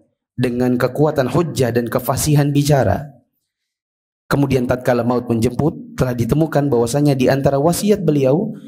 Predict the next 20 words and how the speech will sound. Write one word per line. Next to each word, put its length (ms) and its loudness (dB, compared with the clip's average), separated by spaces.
adalah 400 0
agar 400 -2
jasadnya 560 0
dikuburkan 800 0
di 160 0
tanah 320 -2
yang 240 0
baik 400 0
dan 240 -2
agar 320 0
dijauhkan 640 0
dari 240 2
setiap 560 -2
tempat 400 -4
yang 160 0
dikhawatirkan 960 0
diambil 480 2
dengan 240 2
cara 320 0
ghosab. 640 -2